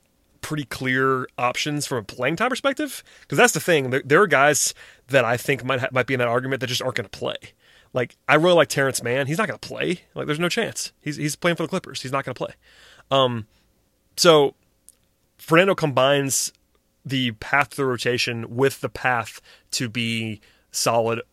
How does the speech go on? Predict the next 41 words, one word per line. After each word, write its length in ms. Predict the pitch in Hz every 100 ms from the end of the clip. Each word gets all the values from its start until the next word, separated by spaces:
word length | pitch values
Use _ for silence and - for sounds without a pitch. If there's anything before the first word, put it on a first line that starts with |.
| _
right 220 | 123 120
away. 400 | 113 110 120 156 156
And, 340 | 131 123 117 110 - _ _ _ _
you 100 | 143
know, 120 | 113 - _
that's 200 | 131 139
a 40 | 131
good 200 | 160 160
thing. 300 | 208 139 139
It's 160 | -
not, 240 | 143 139 -
it 80 | 135
doesn't, 200 | 151 151
that's 200 | 135 143
not 80 | 156
the 80 | 143
end 80 |
all 100 | 135
be 220 | 120 127 139
all 180 | 123
for 140 | 120 131
some. 200 | - 123
In 60 |
fact, 340 | 117 139 123 -
it 80 | 123
doesn't 260 | 139 127 127
matter 400 | 123 123 120 117
nearly 180 | 135 131
as 40 |
much 160 | 123 110
as 60 |
the 80 | 110
future 220 | 135 131
does, 180 | 117 113
because 180 | 123 110
if 80 | 113
you're, 140 | 131
if 180 | 127 -
you're 80 | 139
the 80 |
Hawks, 400 | 113 120 117 -